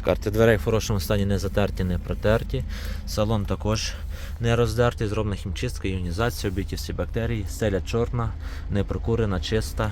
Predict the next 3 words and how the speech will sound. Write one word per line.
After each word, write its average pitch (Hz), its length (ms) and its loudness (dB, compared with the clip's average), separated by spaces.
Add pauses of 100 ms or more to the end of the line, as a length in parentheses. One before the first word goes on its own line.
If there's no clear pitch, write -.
(3250)
Є 131 140 6
такі 120 260 0
незначні 107 760 4